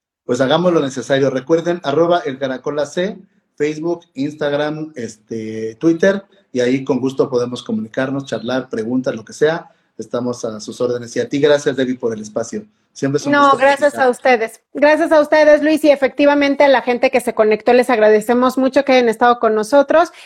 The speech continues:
Speaker 2: Esta entrevista se queda aquí en el feed de Radio trece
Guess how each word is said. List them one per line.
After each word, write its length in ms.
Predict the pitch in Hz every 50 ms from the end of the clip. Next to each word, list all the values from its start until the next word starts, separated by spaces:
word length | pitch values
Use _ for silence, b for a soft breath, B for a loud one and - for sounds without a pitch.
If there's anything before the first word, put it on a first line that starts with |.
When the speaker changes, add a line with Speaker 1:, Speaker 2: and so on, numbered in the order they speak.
| B B B -
Speaker 2:
Esta 220 | 262 262 - 294
entrevista 480 | 302 294 277 254 240 262 254 - 285 269
se 160 | 277 233 -
queda 240 | - 233 233 247 254
aquí 220 | 247 247 - 233
en 100 | 233 240
el 80 | 233 220
feed 200 | - 233 190 -
de 100 | 233 226
Radio 320 | 226 214 202 196 196 -
trece 520 | - 240 262 277 277 - - 302 311 311